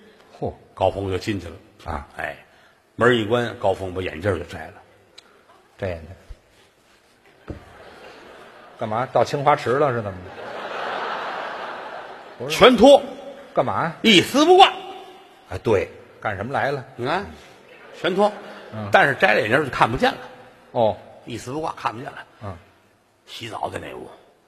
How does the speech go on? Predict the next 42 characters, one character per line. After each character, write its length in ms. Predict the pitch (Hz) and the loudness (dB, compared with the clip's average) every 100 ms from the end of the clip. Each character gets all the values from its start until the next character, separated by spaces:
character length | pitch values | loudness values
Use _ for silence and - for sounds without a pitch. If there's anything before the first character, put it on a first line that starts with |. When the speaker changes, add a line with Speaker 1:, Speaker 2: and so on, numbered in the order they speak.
| _ _ _ - - _ - - | _ _ _ -14 -14 _ -20 -20
Speaker 1:
你 140 | 78 | -16
进 200 | - 160 | -6 -4
了 60 | 113 | -4
屋 160 | 175 | -4
再 180 | 180 110 | -2 -2
摘， 140 | 104 - - | -4 -10 -6
再 140 | 139 | -6
摘 200 | 170 175 | -4 -4
好 100 | 131 | -4
吗？ 60 | 135 | -10
Speaker 2:
你 20 | |
看， 100 | 143 - - | -12 -16 -16
你 80 | 117 | -8
跟 140 | 131 | -6
你 80 | 110 | -2
爸 120 | 127 | -2
爸 100 | 98 | -4
学 220 | 95 92 | -6 -6
的 40 | 101 | -6
吗？ 100 | 90 | -6
Speaker 1:
就 100 | 98 | -6
别 240 | 95 120 | -4 -4
提 220 | 214 120 120 | -4 -8 -4
这 120 | 113 | -6
个。 80 | 98 98 - - | -6 -14 -12 -6
Speaker 2:
嗯。 240 | 123 131 127 - - - - - _ - - _ - _ _ - | -6 -6 -14 -20 -20 -20 -20 -20 _ -20 -20 _ -20 _ _ -10
孙 180 | 117 107 | -6 -2
胖 220 | 110 104 | -2 -2
子 60 | |
媳 160 | 98 104 | -4 -6
妇 60 | 107 | -6
儿 40 | |
搀 240 | 101 123 110 | -4 -2 -2
着 100 | 95 | -4
他。 80 | 92 - - - _ 123 | -8 -18 -20 -20 _ -14
Speaker 1:
哦。 140 | 92 - _ _ _ _ _ _ - | -14 -14 _ _ _ _ _ _ -6
Speaker 2:
搀 180 | 107 101 | -2 0
到 120 | 95 | -2
洗 260 | - - 117 | -4 -4 -2
澡 220 | - 82 | 0 0
这 140 | 104 | 0
屋。 160 | 85 | 0